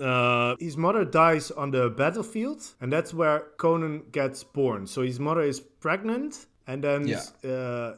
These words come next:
Speaker 1: his father performs a C section, uh, on his dying m-, mother. It's, it's
Speaker 2: Yeah.
Speaker 1: yeah, it's hor-,
Speaker 2: That was
Speaker 1: horrible.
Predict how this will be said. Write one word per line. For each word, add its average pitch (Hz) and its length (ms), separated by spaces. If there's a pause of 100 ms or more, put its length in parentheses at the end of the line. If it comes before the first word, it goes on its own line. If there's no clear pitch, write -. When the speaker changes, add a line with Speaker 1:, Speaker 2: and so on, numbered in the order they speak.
(140)
Speaker 1:
his 120 120
father 147 380
performs 131 760
a 123 40
C 165 260
section, 151 520 (320)
uh, 123 60 (840)
on 117 80 (420)
his 120 240
dying 117 400 (160)
m-, 127 180
mother. 139 400 (120)
It's, - 180 (120)
it's - 320 (160)
Speaker 2:
Yeah. 120 320
Speaker 1:
yeah, 98 180 (260)
it's 127 180
hor-, 147 200
Speaker 2:
That 208 100
was - 140
Speaker 1:
horrible. 208 80